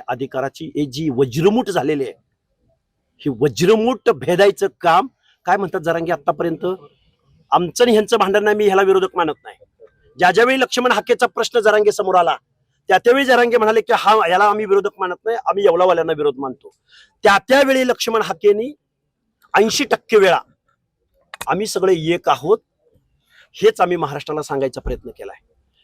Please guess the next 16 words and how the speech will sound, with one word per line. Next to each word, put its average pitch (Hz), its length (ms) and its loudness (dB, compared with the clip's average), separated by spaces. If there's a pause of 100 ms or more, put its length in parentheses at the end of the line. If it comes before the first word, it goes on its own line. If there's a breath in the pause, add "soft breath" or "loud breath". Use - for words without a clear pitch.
मी 143 100 -2
कुठल्या 165 300 -2
पोडियम 165 400 0
समोर, 180 300 -6 (600)
मी 160 200 -2
कुठल्या 165 320 -4
सार्वजनिक 147 560 -2
ठिकाणी, 180 340 -4 (460)
मी 156 220 0
कुठल्या, 165 640 0
अ, 147 60 -2 (480)
माईक 156 320 -2
समोर 208 360 0 (680)
किंवा 190 220 2
माझ्या 160 320 0 (100)
खाजगी 165 560 -10